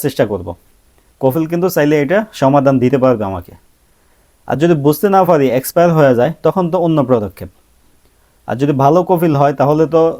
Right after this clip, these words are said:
দুই বছরের জন্য আকামা করলে সময় থাকতে থাকতে আপনি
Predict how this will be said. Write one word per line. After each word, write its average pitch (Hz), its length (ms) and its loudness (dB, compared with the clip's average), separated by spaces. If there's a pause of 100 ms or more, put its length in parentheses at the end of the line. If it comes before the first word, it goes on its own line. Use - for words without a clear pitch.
দুই 143 180 4
বছরের 147 520 0
জন্য 151 200 0
আকামা 143 340 2
করলে 120 320 -2 (520)
সময় 135 320 0
থাকতে 156 240 2
থাকতে 147 180 0
আপনি 147 160 0